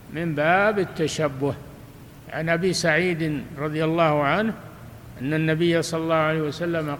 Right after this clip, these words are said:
قال: "لتتبعن"، "لتتبعن"، هذا إخبار من الرسول صلى الله عليه وسلم مؤكد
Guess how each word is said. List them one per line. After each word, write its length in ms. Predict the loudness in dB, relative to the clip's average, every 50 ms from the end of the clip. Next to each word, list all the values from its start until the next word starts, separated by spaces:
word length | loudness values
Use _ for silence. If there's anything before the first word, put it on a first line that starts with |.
| -2
قال: 260 | 0 0 2 2 2 0
"لتتبعن"، 1300 | 0 -2 -2 -4 -6 -6 -6 -4 -2 -2 -2 0 -2 0 0 0 0 0 0 0 0 0 0 -2 -2 -6 -10 -14 -16 -16 -16 -16 -16 -14 -14 -14 -14 -14 -14 -14 -16 -16 -16 -18 -18 -18 -18 -18 -18 -18 -18 -18 -18 -18 -18 -20 -20 -18 -12 -6
"لتتبعن"، 1080 | -2 0 0 2 2 2 0 0 0 0 0 2 2 2 2 2 2 2 2 2 2
هذا 380 | 2 2 2 2 4 2 2 2
إخبار 420 | 0 -2 0 4 6 6 6 6
من 160 | 4 2 2
الرسول 480 | 2 2 2 0 0 0 2 0 0 0
صلى 160 | -2 -4 -2
الله 120 | 0 2 4
عليه 220 | 4 4 4 2
وسلم 480 | 2 0 0 -2 -2 -2 0 0 -2 0
مؤكد 580 | -2 -2 0 0 -2 -2 0 2 2 2 2